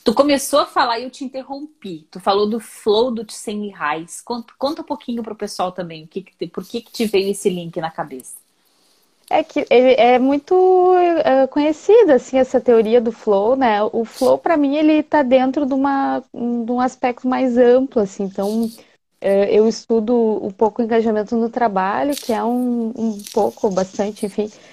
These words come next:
Speaker 2: que é um conceito muito, as pessoas dizem, "Ah, tô, tô engajado, tô", engajamento é tudo, né?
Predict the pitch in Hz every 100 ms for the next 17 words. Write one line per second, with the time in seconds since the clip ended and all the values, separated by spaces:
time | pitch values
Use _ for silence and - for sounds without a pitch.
0 | _ _ - 262 233 254 302 294 - 269
1 | 269 339 269 277 330 311 - 240 262 247
2 | 240 285 320 254 - 240 226 - 240 262
3 | 233 208 240 233 185 - 202 202 196 220
4 | 233 233 269 359 - 269 208 185